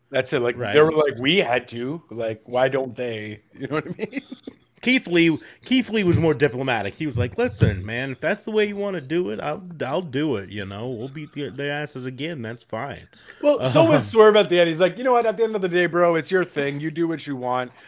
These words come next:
Speaker 1: We're gonna have four African Americans go for the title again at Grand Slam.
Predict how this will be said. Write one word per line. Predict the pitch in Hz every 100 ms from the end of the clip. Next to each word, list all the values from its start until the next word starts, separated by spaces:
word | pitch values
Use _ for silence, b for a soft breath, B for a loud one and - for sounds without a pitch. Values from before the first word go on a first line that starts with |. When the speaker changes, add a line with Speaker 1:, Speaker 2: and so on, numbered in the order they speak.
| B
Speaker 1:
We're | 156
gonna | 170 170
have | 160 127
four | 165 170
African | 156 151 170 160 151
Americans | 135 135 131 131 135 127 127 - b b
go | 165
for | 151 156
the | 139
title | - 127 123
again | 123 127 120
at | 107
Grand | 127 123 117
Slam. | 113 104 98 98